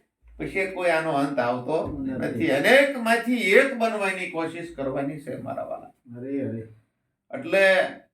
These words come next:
Speaker 1: આ જગતમાં જન્મ મળ્યો, મળ્યો માનવનો અવતાર. આત્મ રામ ઓળખ્યા નહીં તો એળે ગયો અવતાર.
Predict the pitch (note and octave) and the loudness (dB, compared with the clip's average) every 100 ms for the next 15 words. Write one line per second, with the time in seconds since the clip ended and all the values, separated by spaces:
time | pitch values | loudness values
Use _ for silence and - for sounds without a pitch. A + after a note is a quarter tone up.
0 | _ _ - F3 A3+ G3+ G3 F#3+ F3+ E3+ | _ _ -4 -2 0 -2 -4 -4 -2 0
1 | E3 D#3+ D#3+ F3 E3 D#3+ D#3+ D#3+ D3+ D3 | 0 0 -2 -2 0 0 2 2 -2 -2
2 | D#3 E3+ E3+ C#3 C#3+ D#3+ D#3 D3 C#3 C#3 | 2 2 2 0 0 -2 -2 -2 0 0
3 | C#3 D3 C3+ A2+ - - _ - D3 C#3 | 2 2 4 0 -4 -14 _ -8 -6 -2
4 | C3 C#3+ E3+ A3 F3+ D3 C#3+ C#3 C3+ C#3 | -2 -2 -4 -6 -2 0 0 -2 -2 -2
5 | C#3 D3 C3+ C3+ C3+ B2+ A#2 A#2+ C3 C3 | -2 -2 0 -2 -2 -4 -2 -2 -2 -4
6 | A2+ A#2 G2 - - - - | -6 -6 -6 -8 -8 -8 -8